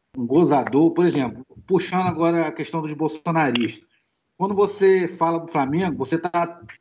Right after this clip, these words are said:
atingindo uma legião de, de, de torcedores, é, a maior torcida do Brasil. E hoje, é, nessa polarização política, e se você for falar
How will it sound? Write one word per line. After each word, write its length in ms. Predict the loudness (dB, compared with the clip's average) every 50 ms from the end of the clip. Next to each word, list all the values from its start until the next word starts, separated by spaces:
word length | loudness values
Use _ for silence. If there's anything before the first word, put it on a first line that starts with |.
| _ _ _ _ _
atingindo 520 | -8 -8 -4 -2 0 0 0 2 2 4 4
uma 80 | 4
legião 720 | 4 6 6 4 4 2 0 -4 -4 -2 0 0 0 -2
de, 360 | -4 -4 -2 -2 0 0 0 0
de, 320 | 0 -2 -4 -4 -4 -6 -12 -20 _ _
de 120 | -12 -12 -4
torcedores, 720 | 0 2 2 2 4 2 0 2 4 4 4 4 4 4 2
é, 100 | 0 0
a 60 | 0
maior 200 | 2 2 0 0
torcida 300 | 0 -2 -4 -2 -2 -2
do 80 | -2
Brasil. 460 | 0 0 0 0 -2 -4 -6 -10 -10 -12 _ _ _ _ _ _ _
E 120 | -2 2 4
hoje, 680 | 6 6 6 4 2 0 -4 -4 -4 -6 -8 -12 -16 -12
é, 280 | -12 -10 -6 -4 -4 -2
nessa 200 | -2 -2 -2 -4
polarização 680 | -4 0 2 4 4 4 4 2 0 -2 -2 -2 -4 -6
política, 420 | -4 -2 0 0 0 0 0 0
e 40 | 0
se 100 | 0 0
você 160 | -2 0 0
for 140 | 0 0 -2
falar 480 | 0 2 0 2 2 2 0 -2 -4